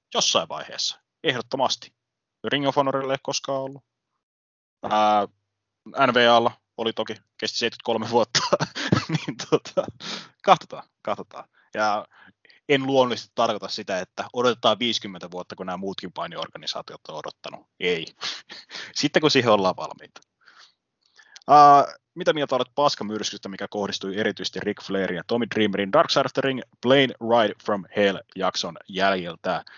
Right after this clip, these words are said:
Eli jos joku on elänyt, elänyt kuvitteellisessa tynnyrissä, niin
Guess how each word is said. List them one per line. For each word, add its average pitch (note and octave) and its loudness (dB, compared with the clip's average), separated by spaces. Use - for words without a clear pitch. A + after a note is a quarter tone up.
Eli C#3 6
jos A2 -2
joku G#2 -6
on F#2 -6
elänyt, F#2 -10
elänyt F2+ -8
kuvitteellisessa F2 -4
tynnyrissä, C3+ 4
niin G2+ -4